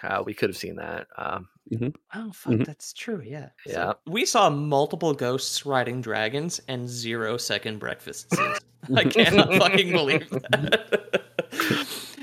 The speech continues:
Speaker 3: Um, so yeah, just, just so everyone knows, 'cause I needed it when I was putting it together and everything else. Anyway, end of the third movie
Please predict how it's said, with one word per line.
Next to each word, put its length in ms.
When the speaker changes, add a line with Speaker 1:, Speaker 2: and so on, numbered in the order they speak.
Speaker 3:
Um, 400
so 140
yeah, 160
just, 260
just 220
so 120
everyone 440
knows, 320
'cause 160
I 180
needed 340
it 100
when 100
I 40
was 100
putting 220
it 80
together 280
and 100
everything 280
else. 280
Anyway, 220
end 160
of 80
the 100
third 260
movie 260